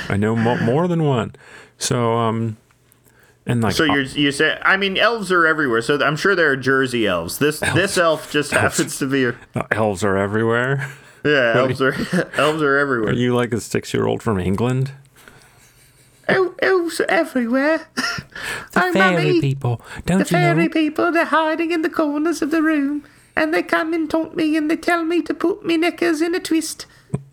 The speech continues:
Speaker 2: And they tell me to dunk me short bread in me tea. And then eat the concoction. It's a slimy, lumpy concoction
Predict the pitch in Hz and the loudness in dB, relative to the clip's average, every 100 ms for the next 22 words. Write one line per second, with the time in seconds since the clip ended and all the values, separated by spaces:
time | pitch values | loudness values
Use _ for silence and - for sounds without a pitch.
0 | - 285 320 320 349 339 359 339 330 359 | -2 0 0 2 0 2 0 0 0 0
1 | 359 - 320 - 349 349 - 285 349 302 | -2 -4 -2 0 0 0 -2 0 2 0
2 | 330 330 339 339 339 320 320 311 - _ | 0 0 -2 0 0 2 0 -2 -20 _
3 | _ _ - 277 311 359 330 339 330 330 | _ _ -2 0 2 0 0 0 0 0
4 | - - 349 311 349 359 - 349 339 - | -4 -2 -2 -2 -2 -4 -2 0 0 0
5 | 330 320 349 359 349 339 359 320 330 302 | 0 0 2 2 2 2 2 2 2 0
6 | 359 349 339 285 339 349 - - 349 | -2 0 -2 0 -2 -2 -2 -2 -2